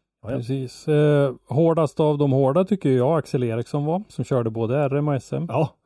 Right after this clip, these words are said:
Speaker 2: Hade både gatdäck och, eh, R-däck med sig och, och körde bägge delarna.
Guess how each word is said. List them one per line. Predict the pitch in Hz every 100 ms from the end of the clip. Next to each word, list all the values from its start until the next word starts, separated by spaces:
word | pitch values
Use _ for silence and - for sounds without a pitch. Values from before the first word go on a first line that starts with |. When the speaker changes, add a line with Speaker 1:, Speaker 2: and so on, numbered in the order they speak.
| _ - _ _ -
Speaker 2:
Hade | - 127
både | 127 127
gatdäck | 131 151 135 - 143 - 151
och, | 139 - -
eh, | 131 127 123 131
R-däck | 143 135 143 -
med | 147 139
sig | - 147
och, | 139 139 135 135
och | 123
körde | 139 123 117
bägge | 120 113
delarna. | 113 110 110 120 131